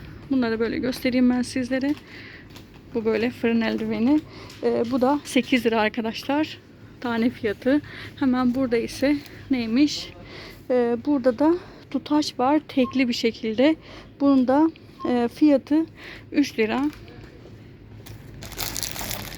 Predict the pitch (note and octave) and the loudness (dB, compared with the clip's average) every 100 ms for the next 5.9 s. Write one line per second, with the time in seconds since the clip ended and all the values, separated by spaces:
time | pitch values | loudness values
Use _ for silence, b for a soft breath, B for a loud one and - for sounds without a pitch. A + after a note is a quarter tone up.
0 | - - - - - - - - - - | -14 -10 -10 -8 -10 -10 -12 -12 -10 0
1 | D4 A3 A#3 D4 D4 - - - - B | 2 2 0 -2 -4 -10 -12 -10 -10 B
2 | B - - C#4+ A3+ B3 C4+ C#4 C4+ C4+ | B -8 2 4 4 2 0 0 2 4
3 | C4+ C4 C#4+ C4 C#4 C#4+ D4 B B B | 2 0 -2 0 2 2 0 B B B
4 | - C#4 B3 B3 C#4 B3 - - - - | -2 0 0 2 2 2 0 -6 -18 -18
5 | - - C4+ C4+ C#4 - A#3+ C4+ | -10 2 6 6 4 2 0 2